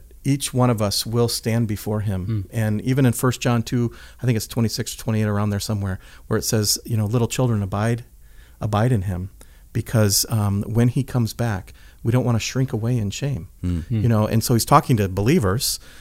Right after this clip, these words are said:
Speaker 1: and, and there is a sense of, am I living just for myself, or am I living for someone else,
Speaker 2: Hmm.
Speaker 1: like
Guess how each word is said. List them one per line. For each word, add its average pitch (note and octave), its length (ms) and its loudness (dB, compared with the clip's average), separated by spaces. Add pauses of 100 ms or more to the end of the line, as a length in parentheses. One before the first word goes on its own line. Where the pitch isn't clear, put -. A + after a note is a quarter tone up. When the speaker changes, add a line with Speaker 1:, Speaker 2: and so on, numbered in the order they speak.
(160)
Speaker 1:
and, B2 340 4
and A#2 160 6
there A#2+ 140 8
is A#2+ 160 4
a A2 40 2
sense D3+ 380 4
of, G#2+ 240 4 (380)
am B2 180 6
I A#2 60 8
living B2 760 4 (260)
just - 260 -2
for A#2+ 80 2
myself, A#2 600 -2
or A2+ 80 -4
am A2 80 0
I G#2+ 60 0
living A2 300 0
for G#2 180 -6
someone G#2 540 -4 (180)
else, G#2 360 -2
Speaker 2:
Hmm. G2+ 60 -4
Speaker 1:
like G2+ 140 -6